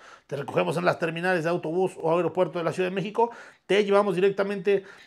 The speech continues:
al Registro Federal de Armas de Fuego y Control de Explosivos a recoger tu autorización o a dejar tus papeles también si quieres. Nada más, y nada más vienes a eso a México. Y después te llevamos a la Dirección de Comercialización de Armamento y Municiones. Te ayudamos con tus pagos, tus formatos, todo el pedo, para que vayas, compres y te retaches pa' tu cantón lo más pronto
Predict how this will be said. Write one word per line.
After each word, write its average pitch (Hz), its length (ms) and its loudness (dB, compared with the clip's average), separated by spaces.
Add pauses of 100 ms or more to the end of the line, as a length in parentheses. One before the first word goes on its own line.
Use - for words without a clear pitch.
(120)
al 180 200 6
Registro 180 320 -4
Federal 165 240 -2
de 185 40 2
Armas 175 200 -4
de 107 60 -14
Fuego 185 140 0
y 151 40 -2
Control 151 220 -6
de 180 40 0
Explosivos 165 400 -2
a 143 60 2
recoger 170 320 -4
tu 196 80 4
autorización 185 500 0
o 185 60 2
a 151 40 4
dejar 175 220 4
tus 220 120 -6
papeles 208 340 2
también 214 240 -2
si 196 100 -14
quieres. 262 200 -2
Nada 233 160 -2
más, 226 220 -4
y 165 60 -12
nada 180 140 -6
más 185 140 -6
vienes 180 200 -4
a 175 60 -4
eso 165 120 -10
a 170 40 -6
México. 185 400 -8 (320)
Y 269 80 -6
después 240 340 6
te 214 80 -4
llevamos 202 360 2
a 190 60 4
la 196 80 6
Dirección 185 320 -2
de 185 100 -2
Comercialización 143 580 -4
de 170 60 -2
Armamento 165 360 -6
y 180 60 -4
Municiones. 190 420 0
Te 165 60 -4
ayudamos 175 260 -2
con 165 140 -8
tus 147 100 -14
pagos, 208 300 2
tus 120 120 -14
formatos, 160 460 -2
todo 196 120 2
el 165 80 0
pedo, 220 260 0 (440)
para 160 240 2
que 147 100 -6
vayas, 170 260 -2
compres 160 280 -2
y 120 60 -14
te 127 140 -14
retaches 120 440 -8
pa' 143 160 -12
tu 156 120 -10
cantón 160 420 -6
lo 151 80 0
más 165 280 2
pronto 180 580 0